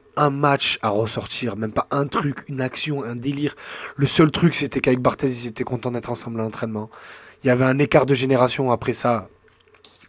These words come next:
Il le dit, il l'a, il l'a raconté aussi, euh, par la suite, mais il y avait un,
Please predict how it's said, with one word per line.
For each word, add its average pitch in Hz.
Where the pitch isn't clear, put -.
Il 135
le 143
dit, 135
il 147
l'a, 135
il 139
l'a 131
raconté 123
aussi, 131
euh, 120
par 113
la 120
suite, -
mais 120
il 117
y 120
avait 120
un, 113